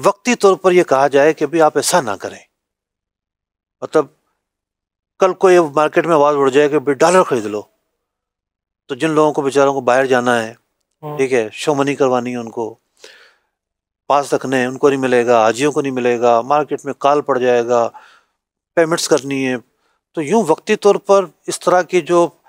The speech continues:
Speaker 1: ہیجان کی جو کیفیت ہے یہ برپا نہ ہو۔ ایسی صورتحال سے تو منع کیا جائے گا، ہیجان کی کیفیت جب برپا ہوتی ہے تو، لیکن ایک نارملی ٹریڈنگ ہوتی ہے، خرید و فروخت ہوتی ہے، اس سے کیسے منع کر سکتے ہیں؟
Speaker 2: ٹھیک۔
Speaker 1: یہ عام تجارت ہے، تو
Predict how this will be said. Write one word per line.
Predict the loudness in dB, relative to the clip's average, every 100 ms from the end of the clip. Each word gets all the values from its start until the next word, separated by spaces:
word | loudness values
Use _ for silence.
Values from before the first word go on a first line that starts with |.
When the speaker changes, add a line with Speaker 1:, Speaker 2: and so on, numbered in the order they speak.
| _ -8 -2
Speaker 1:
ہیجان | 2 0 0
کی | -4
جو | -2 -2
کیفیت | -2 -4 0 -2 0
ہے |
یہ | -2
برپا | 0 -2 -2
نہ | -2 -2
ہو۔ | -2 -4 -8 _ _ _ _ _ _ _
ایسی | -2 0 0
صورتحال | -2 0 2 2
سے | 0
تو | -4
منع | -2 -2
کیا | -2 0 2
جائے | 2 0 -2
گا، | -6 _ _ _ _ -8
ہیجان | -2 -2 -2
کی | -10 -10 -12
کیفیت | -8 -6 -4 -6
جب | -6
برپا | -6 -4 -4
ہوتی | -4 -10
ہے |
تو، | -10 -14 -16 _ _ _ _ _
لیکن | -6 -2
ایک | -2
نارملی | 0 0 0 0 0
ٹریڈنگ | 2 2 0
ہوتی | -2 -4 -2 -2
ہے، |
خرید | -2 -6
و | -6
فروخت | -8 -10 -10
ہوتی | -10 -8
ہے، |
اس | -8
سے | -8
کیسے | -8 -8 -4
منع | -4 -4
کر | -8
سکتے | -12 -16 -18
ہیں؟ | -20 _ _
Speaker 2:
ٹھیک۔ | -16 -16 -16 _ _ -20 -16
Speaker 1:
یہ | -14
عام | -10 -2 -2 -2
تجارت | 0 2 2 -4
ہے، | -10 _ _ _ _ _ _
تو | -10